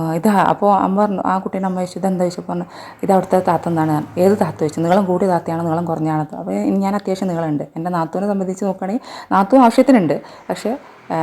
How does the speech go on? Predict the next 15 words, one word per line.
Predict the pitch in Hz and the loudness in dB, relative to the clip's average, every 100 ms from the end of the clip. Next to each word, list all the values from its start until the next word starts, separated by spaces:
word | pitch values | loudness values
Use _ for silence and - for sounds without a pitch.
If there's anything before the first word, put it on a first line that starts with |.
| 156 | 2
എൻ്റെ | 165 190 | 2 2
ഉമ്മാനെക്കാളും | 190 185 190 202 214 | 4 4 4 4 6
നീളമുണ്ട് | 175 170 160 | 6 4 2
ഞാൻ. | 160 139 131 - | 2 0 -2 -4
ഉമ്മയുണ്ട് | 175 196 175 | -2 0 0
അത്യാവശ്യത്തിന് | 165 151 - 170 160 | -2 -4 -4 -6 -4
എമ്പാടും | 160 170 147 | 0 2 2
നീളം. | 143 139 - - - - _ 185 | 0 -2 -6 -20 -20 -20 _ -14
അപ്പോൾ, | 185 196 - - | -8 -10 -10 -10
ആ, | 175 156 151 | -4 -2 -2
അപ്പോൾ | 160 202 | 0 6
അതൊന്നും | 233 226 | 8 8
എനിക്കറിയില്ല | 202 170 156 151 | 6 0 0 0
എന്ന് | 160 | 0
പറഞ്ഞു. | 151 147 | -2 -4